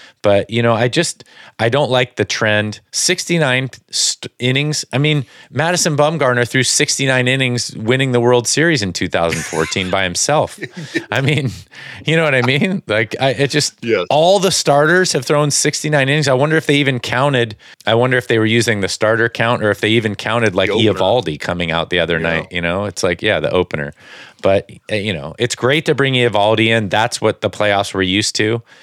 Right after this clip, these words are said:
Speaker 1: You know, he threw six innings or five innings, three runs his first start.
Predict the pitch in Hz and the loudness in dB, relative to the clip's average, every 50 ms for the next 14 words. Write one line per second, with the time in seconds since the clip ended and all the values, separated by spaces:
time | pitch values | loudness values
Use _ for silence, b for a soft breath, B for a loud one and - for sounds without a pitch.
0 | B B 107 107 101 98 101 98 107 98 - - 110 110 98 - - - 113 104 | B B -4 -2 0 0 0 0 -2 -4 0 0 0 0 2 0 -2 -2 -2 -4
1 | - - 107 101 101 104 104 98 - 90 85 - - 98 98 98 92 98 98 98 | -2 -2 -2 0 0 -2 -2 -2 -2 -2 -2 -2 -2 -2 0 0 0 0 -2 -2
2 | 98 - - - 98 95 92 95 92 92 92 90 90 87 - - - 90 87 - | -4 -6 -2 0 0 2 2 0 -2 -2 -4 -4 -4 -4 -4 -2 -2 -2 -2 -2
3 | - - 90 87 87 87 - | -4 -2 0 0 0 -2 -4